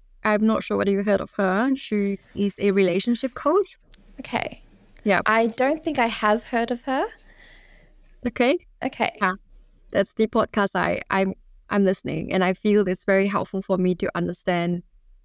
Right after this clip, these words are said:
Speaker 1: or to further build on what, uh, my understanding of human relationships.
Speaker 2: Mm-hmm. Okay. That, no, that sounds like a really deep, deep listen.
Speaker 1: Yes.
Speaker 2: Really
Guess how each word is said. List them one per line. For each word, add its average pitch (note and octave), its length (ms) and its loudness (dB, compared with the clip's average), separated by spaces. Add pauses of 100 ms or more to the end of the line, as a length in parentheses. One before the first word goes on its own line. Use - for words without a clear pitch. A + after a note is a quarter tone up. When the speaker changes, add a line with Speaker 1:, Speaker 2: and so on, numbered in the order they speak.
Speaker 1:
or A3+ 180 2
to G3 100 -2
further A#3+ 380 2
build G3+ 320 2
on F3 400 -2 (280)
what, - 160 0 (160)
uh, - 140 -2
my G3+ 240 2
understanding F3+ 580 -2
of E3+ 320 -4
human G3 260 0
relationships. F3+ 720 -2 (640)
Speaker 2:
Mm-hmm. B3+ 280 0 (640)
Okay. G3 460 0
That, G#3+ 140 4
no, G#3+ 160 6
that G#3+ 180 2
sounds B3 220 -2
like C4 120 -6
a C4 80 4
really G3+ 280 4
deep, G3+ 340 -10 (920)
deep - 200 -6
listen. G3+ 440 -2 (380)
Speaker 1:
Yes. G#3 120 4
Speaker 2:
Really G3 120 6